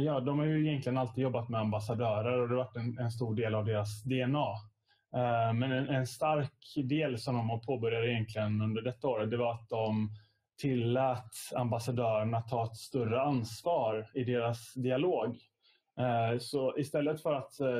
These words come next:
deras, eh, in-, inhouse-byrå skulle sitta och moderera, eh, och komma på direkta olika bilder som skulle vara deras flöden och på deras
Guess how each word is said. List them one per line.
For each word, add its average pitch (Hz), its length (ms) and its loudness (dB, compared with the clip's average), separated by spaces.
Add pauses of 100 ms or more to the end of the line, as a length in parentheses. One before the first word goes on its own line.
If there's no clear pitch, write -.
(140)
deras, 123 680 -2
eh, 117 300 0 (100)
in-, 117 440 0
inhouse-byrå 123 920 0
skulle 147 260 -2
sitta 160 520 -2
och 135 480 0 (400)
moderera, 135 760 2 (160)
eh, 127 300 2
och 120 360 0
komma 131 180 0
på 120 420 0 (200)
direkta 131 640 -2
olika 123 300 0
bilder 131 520 -2
som 139 140 -4
skulle 139 200 -2
vara 135 120 0
deras 131 320 -2
flöden 131 880 0
och 123 340 0
på 131 60 -4
deras 117 460 0